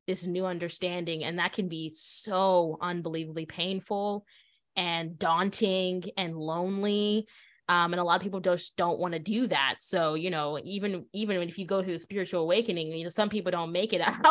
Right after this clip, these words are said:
on the other side 'cause they're like, "Fuck this. I'm <laughs> not doing this. I was better when I was, like, blind, you know, to the truth." So yeah, uh, it, it, you know, I've, I found it. I,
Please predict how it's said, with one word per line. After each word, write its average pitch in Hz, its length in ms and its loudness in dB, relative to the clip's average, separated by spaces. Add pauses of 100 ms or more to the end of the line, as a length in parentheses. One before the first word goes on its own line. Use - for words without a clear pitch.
on 269 160 6
the 381 160 12
other 381 200 12
side 339 500 10 (340)
'cause 240 140 8
they're 254 180 4
like, 233 380 4 (360)
"Fuck 330 260 4
this. 185 360 4
I'm 294 380 10 (160)
<laughs> - 40 -8
not 381 380 6
doing 320 480 6 (160)
this. 330 460 4 (360)
I 277 120 10
was 294 160 8
better 262 380 10
when 240 160 6
I 226 140 8
was, 220 280 2 (100)
like, 202 280 6
blind, 190 580 4
you 185 120 -2
know, 170 160 2
to 190 120 -2
the 175 100 -4
truth." 233 400 -2
So 170 400 0 (520)
yeah, 190 640 6
uh, - 40 -6
it, - 380 -4
it, - 260 -14 (320)
you 202 100 2
know, 175 140 2
I've, 185 260 2 (100)
I 190 100 2
found 254 400 8
it. 240 280 10
I, 208 140 6